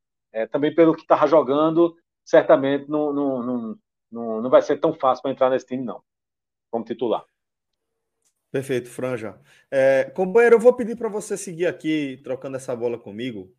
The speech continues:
Speaker 2: porque, é, eu quero que você analise o jogo a partir dos destaques individuais agora, pra gente se aprofundar e fechar a análise da partida. Difícil, né?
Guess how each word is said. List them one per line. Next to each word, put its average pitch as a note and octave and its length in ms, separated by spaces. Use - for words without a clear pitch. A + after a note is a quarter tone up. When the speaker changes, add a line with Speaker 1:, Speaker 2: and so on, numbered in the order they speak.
Speaker 2:
porque, B2 720
é, A2+ 380
eu A#2+ 120
quero D3 240
que D#3 100
você D#3 280
analise B2+ 480
o G#2+ 40
jogo B2 400
a A#2 60
partir C3 340
dos C#3 140
destaques C#3+ 420
individuais C#3+ 720
agora, G2 520
pra G2+ 140
gente A2 360
se - 140
aprofundar A2+ 560
e A#2 40
fechar A2+ 640
a C3 60
análise B2 260
da B2+ 100
partida. G2 580
Difícil, A#2+ 460
né? A#2+ 180